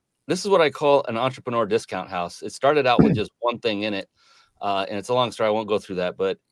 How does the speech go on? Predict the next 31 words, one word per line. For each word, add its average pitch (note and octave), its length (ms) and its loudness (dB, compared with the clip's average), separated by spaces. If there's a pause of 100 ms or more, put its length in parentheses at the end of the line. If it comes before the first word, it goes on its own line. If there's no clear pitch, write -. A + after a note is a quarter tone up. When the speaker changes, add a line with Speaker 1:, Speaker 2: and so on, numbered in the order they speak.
(160)
Speaker 1:
if A2+ 180 -12
you A2 80 -12
go D3 180 6
to C#3 100 2
reach C3+ 300 -4
your B2+ 140 2
peak A#2+ 200 -8
club A2+ 240 -2
dot G#2+ 160 0
com, F#2+ 260 -4
one A#2+ 140 -2
hundred C#3 180 0
percent - 320 -8
free A2+ 180 -8
membership, G#2 640 -2
you G2 100 -8
just - 420 -6 (380)
opt B2+ 240 -2
in. G2 260 -4 (500)
And G#2 120 -6
then G#2 180 -4
inside, B2+ 460 0
you A2 100 -2
will A2 140 2
get G2+ 260 -2
massive A#2 640 -4
discounts G2+ 580 -6
to G2 360 -6
several G#2+ 500 -2
things. F#2+ 340 -6
Zoom, G#2+ 480 0